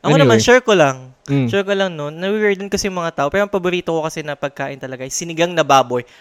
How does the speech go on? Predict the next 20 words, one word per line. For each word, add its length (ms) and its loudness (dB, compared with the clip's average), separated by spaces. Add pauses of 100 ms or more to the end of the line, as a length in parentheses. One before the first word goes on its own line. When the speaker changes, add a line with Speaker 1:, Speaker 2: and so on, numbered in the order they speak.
(140)
Speaker 1:
Pero, 460 6
plus, 640 0 (200)
Speaker 2:
Plus. 440 -4 (280)
Speaker 1:
ah, 360 -2
hinog 240 -8
na 140 -12
saging. 420 -10 (260)
Latundan 540 -2
or 80 -6
lakatan. 400 -14 (160)
Speaker 2:
Ayun 240 8
yung 140 2
kasama? 500 4
Speaker 1:
Oo, 260 -8
Speaker 2:
Ah, 220 4
so 80 6
Speaker 1:
lagi. 80 4
Speaker 2:
para 160 6
siya 160 2
nilaga? 560 4